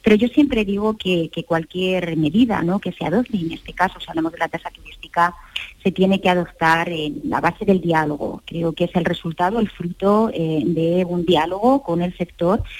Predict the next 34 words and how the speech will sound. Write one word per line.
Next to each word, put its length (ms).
y 140
que, 320
eh, 360
esa 180
medida, 340
efectivamente, 960
si 120
finalmente, 680
eh, 440
el 120
diálogo 480
social 420
la 80
refuerza, 680
pues, 200
eh, 400
siempre 260
va 80
a 40
estar, 300
como 200
digo, 240
mucho 320
más 260
reforzada, 840
eh, 320
porque, 480
eh, 680
contamos 560
con 260
una 180
fortaleza 800
que 240
es, 80